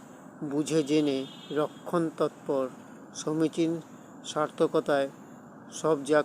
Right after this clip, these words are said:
কিছু জানে, উপচয়ী বর্ধনে সেথা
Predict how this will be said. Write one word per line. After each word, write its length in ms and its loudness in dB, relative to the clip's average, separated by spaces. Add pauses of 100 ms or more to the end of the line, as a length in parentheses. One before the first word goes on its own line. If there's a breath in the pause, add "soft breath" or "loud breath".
কিছু 420 -4 (300)
জানে, 400 2 (640)
উপচয়ী 580 2
বর্ধনে 560 2
সেথা 440 0